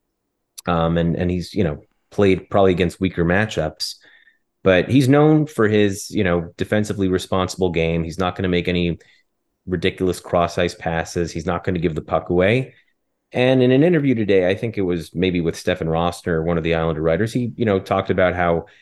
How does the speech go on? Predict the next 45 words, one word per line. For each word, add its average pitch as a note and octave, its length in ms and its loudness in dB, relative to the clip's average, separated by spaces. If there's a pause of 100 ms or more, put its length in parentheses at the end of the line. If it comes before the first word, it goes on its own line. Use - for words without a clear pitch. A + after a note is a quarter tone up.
(240)
he G#2 100 2
wants G2 340 0
to - 60 -10
start F2 260 2
opening F2 340 0
up E2 120 -2
his E2 140 -4
offensive D#2+ 500 -2
game D#2 220 -2
'cause D#2+ 160 -6
he F2+ 100 -4
feels D#2+ 340 -2
that's D#2+ 220 -6
his - 120 -10
strong C2+ 300 -6
suit. - 300 -12
So F#2+ 400 0 (540)
one B2 240 2
point, A2+ 400 2
a - 20 -8
secondary F#2+ 540 2
assist, - 340 -6
which F2 200 -6
was F2 220 0
a, D#2+ 320 2
uh, D#2 420 -2
a - 60 -10
pass F2+ 400 -4
to F2+ 120 -6
lead F2+ 180 0
a E2 60 0
rush E2+ 260 0
out E2 140 0
of D#2+ 80 -2
the E2 80 -6
zone E2 300 0
that D#2+ 140 -2 (200)
where F2 180 -4
Ba-, E2 160 -4
uh, E2 320 0
Barzal E2+ 400 0
set E2+ 180 -2
up D#2 100 -4
Wallstrom. E2+ 520 2 (760)
Um, F2 560 2